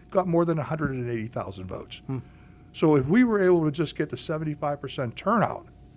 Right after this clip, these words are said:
Speaker 1: in one of these years, not even that high, we could win county executive races.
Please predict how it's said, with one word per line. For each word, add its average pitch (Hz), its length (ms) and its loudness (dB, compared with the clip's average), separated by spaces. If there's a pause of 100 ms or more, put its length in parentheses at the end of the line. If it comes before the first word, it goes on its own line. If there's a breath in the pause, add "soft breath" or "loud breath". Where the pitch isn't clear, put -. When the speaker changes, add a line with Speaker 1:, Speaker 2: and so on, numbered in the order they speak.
(1080 loud breath)
Speaker 1:
in 120 140 0
one 117 140 2
of 110 80 -2
these 101 220 -2
years, 95 240 -6
not 170 260 0
even 208 240 2
that 104 160 -4
high, - 320 -10 (640 loud breath)
we 165 120 4
could 143 220 -8
win 131 340 0
county 107 240 -6
executive 143 460 -6
races. - 420 -14